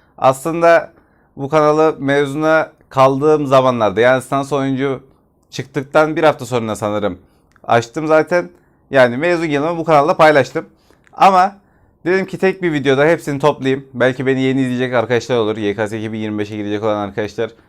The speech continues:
vesaire izlemek isterdi. Hepsini tek bir videoda toplamak istedim. Sonucuma gelecek olursak, yani sınavım nasıl geçtiğine gelecek olursak onu bir önceki videoda paylaştım. Onu oradan izleyebilirsiniz. Her neyse.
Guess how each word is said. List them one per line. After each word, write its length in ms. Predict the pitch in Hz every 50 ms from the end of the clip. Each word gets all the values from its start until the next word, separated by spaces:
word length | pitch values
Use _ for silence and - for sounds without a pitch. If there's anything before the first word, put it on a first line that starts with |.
| _ _ -
vesaire 320 | 120 120 - 135 123 113
izlemek 320 | 117 113 123 127 131 127 -
isterdi. 460 | - - 110 101 101 127 160 170 - _ _ _ _ _
Hepsini 340 | - 175 185 - - 156 151
tek 220 | 175 180 175 175
bir 80 | 151 131
videoda 240 | 120 120 135 165 156
toplamak 380 | 165 147 123 139 131 131 123
istedim. 300 | - - 110 110 143 147 - _ _ _
Sonucuma 480 | - - 160 165 175 170 190 190 196
gelecek 320 | 180 185 185 180 175 185 175
olursak, 360 | 185 180 170 - 143 120 110
yani 380 | 127 127 131 127 131 127 123 -
sınavım 480 | - - - 135 143 143 147 143 151 156
nasıl 220 | 165 160 160 147
geçtiğine 340 | 135 120 - - 127 123 117
gelecek 340 | 117 120 120 117 113 117 123
olursak 360 | 123 117 113 - 180 190 185 - -
onu 260 | - 170 165 165 160
bir 60 | 160
önceki 300 | 147 127 113 107 107 113
videoda 200 | 104 104 104 104
paylaştım. 440 | 117 143 139 123 117 113 - 175 170
Onu 140 | 156 147 143
oradan 240 | 123 123 151 170
izleyebilirsiniz. 680 | 156 135 127 139 131 127 120 117 - - - 78 - - _ _ _ _ _ _ _ _ _
Her 200 | - 170 185 185
neyse. 300 | 170 143 120 - - 78